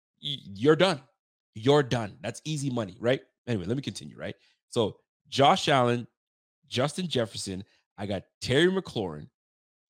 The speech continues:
I got, uh, I got, uh, I got Jones from, uh, Aaron Jones from Green Bay. Then I took Kenneth Walker. Then I wanted to take Kincaid, but I was like,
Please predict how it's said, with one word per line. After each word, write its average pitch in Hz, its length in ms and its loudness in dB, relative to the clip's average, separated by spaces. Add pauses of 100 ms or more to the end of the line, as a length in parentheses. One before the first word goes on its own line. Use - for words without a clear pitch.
I 92 100 -8
got, 92 260 -4 (280)
uh, 95 340 -6
I 101 120 -6
got, 95 320 -6
uh, 87 320 -6 (420)
I 98 80 -14
got 90 220 -10
Jones 147 500 2
from, 131 420 0
uh, 104 360 0
Aaron 160 280 0
Jones 131 300 -4
from 120 160 -8
Green 107 220 -8
Bay. 82 280 -14 (440)
Then 123 100 -6
I 139 80 -2
took - 300 -4
Kenneth 165 320 -2
Walker. 104 480 -4 (800)
Then 127 140 0
I 120 80 2
wanted 143 360 2
to 190 100 0
take 156 300 0
Kincaid, 127 680 -4 (380)
but 101 80 -4
I - 20 4
was 104 100 2
like, 101 180 0